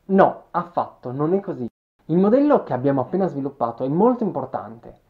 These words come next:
È vero, è molto semplice ed è per questo che non riesce a descrivere in maniera corretta la realtà.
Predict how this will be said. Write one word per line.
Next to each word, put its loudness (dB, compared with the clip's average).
È 6
vero, 2
è 0
molto 2
semplice -6
ed 0
è 2
per 0
questo -4
che -6
non 0
riesce -4
a -8
descrivere -2
in -4
maniera 2
corretta -2
la 2
realtà. -4